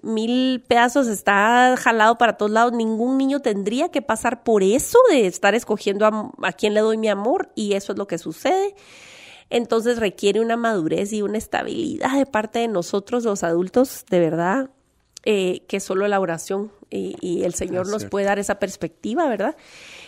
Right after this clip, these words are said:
Speaker 1: Y al final de cuentas, pues, la mamá renuncia a sus derechos y esta familia puede optar para adoptarlos.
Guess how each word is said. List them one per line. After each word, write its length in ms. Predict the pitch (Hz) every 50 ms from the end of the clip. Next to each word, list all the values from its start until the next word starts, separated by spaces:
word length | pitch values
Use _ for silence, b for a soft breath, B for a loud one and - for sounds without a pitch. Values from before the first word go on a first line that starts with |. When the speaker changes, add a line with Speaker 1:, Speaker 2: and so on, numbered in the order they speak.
| B B -
Speaker 1:
Y 60 | 254
al 100 | 247 247
final 240 | 277 247 233 240 247
de 120 | 254 262 254
cuentas, 440 | - 262 262 269 262 330 330 - -
pues, 400 | - 208 190 175 - - - - -
la 140 | 185 180 170
mamá 240 | 175 170 170 175
renuncia 360 | 180 196 208 214 220 220 269 262
a 20 |
sus 160 | 254 294 277
derechos 480 | 277 285 277 254 240 240 - 277 262 226
y 80 | 208 185
esta 200 | 180 180 196 202
familia 480 | - 190 180 175 175 185 196 196 -
puede 240 | - 202 196 196 208 208
optar 440 | 202 - - - 214 233 254 247
para 180 | - 247 240 202
adoptarlos. 600 | 170 170 165 - _ - 175 151 - 160 - -